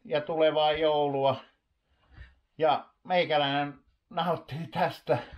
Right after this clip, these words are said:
tästä nyt niin, niin tota lämpimin sydämiin, ettei mitään rajaa, niin palataan tässä astialle ja ihmetellään lisää, mitä saadaan aikaiseksi.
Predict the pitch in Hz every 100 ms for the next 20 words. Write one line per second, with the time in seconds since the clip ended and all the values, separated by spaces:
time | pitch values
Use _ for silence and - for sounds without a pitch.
0 | - _ _ _ _ _ _ _ _ 170
1 | 156 - 147 147 147 151 147 151 143 123
2 | - _ _ _ _ _ _ _ _ _
3 | _ _ _ _ 160 165 143 143 143 131
4 | - 160 156 147 143 143 135 151 147 135
5 | 127 123 120 - 135 143 151 - 120 113
6 | 120 123 117 107 104 107 - _ _ _
7 | _ _ _ _ _ _ _ _ _ 170
8 | 170 156 147 123 160 160 185 175 185 -
9 | - 160 151 147 147 151 147 - 180 170
10 | 156 147 139 147 147 117 131 170 190 180
11 | - 156 143 - _ _ _ _ _ _
12 | - 156 156 139 151 143 143 135 - _
13 | _ _ _ _ _ - 160 151 - 123
14 | 139 117